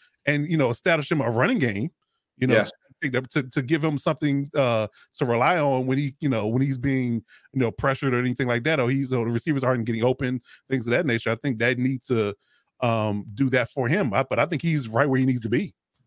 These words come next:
Speaker 1: All in
Speaker 2: Yeah.
Speaker 1: all, you know, and that's not, that's, that's not me being, you know, biased. I think that's truly based on one of the numbers that he's broken, you know, records his first two seasons,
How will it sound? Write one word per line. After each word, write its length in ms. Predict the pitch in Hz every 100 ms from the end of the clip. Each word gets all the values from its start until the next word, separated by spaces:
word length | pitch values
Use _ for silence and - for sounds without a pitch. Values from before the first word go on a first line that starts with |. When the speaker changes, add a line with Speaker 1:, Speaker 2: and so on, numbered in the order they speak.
| -
Speaker 1:
All 100 | 117
in 60 |
Speaker 2:
Yeah. 100 | 107
Speaker 1:
all, 240 | 117 151 180 -
you 220 | 110 127
know, 80 | 110
and 80 | 113
that's 160 | 170
not, 160 | 143 127 _ _
that's, 160 | 143 170 131
that's 180 | 156
not 160 | 175 139
me 120 | 143
being, 360 | 131 135 131 120
you 80 | 135
know, 220 | 104 101
biased. 360 | 98 143 170
I 60 | 120
think 160 | 139 123
that's 180 | 127 -
truly 480 | - 190 147 131 - - _
based 180 | 156 160
on 100 | 139
one 160 | 139
of 60 | 117
the 60 | 135
numbers 300 | 220 131 -
that 120 | 117
he's 140 | 147
broken, 540 | 113 143 - 127 117 104 - _ _
you 80 | 135
know, 120 | 123
records 440 | 110 139 139 127
his 160 | - 120
first 240 | - 135
two 80 | -
seasons, 560 | - 180 208 139 -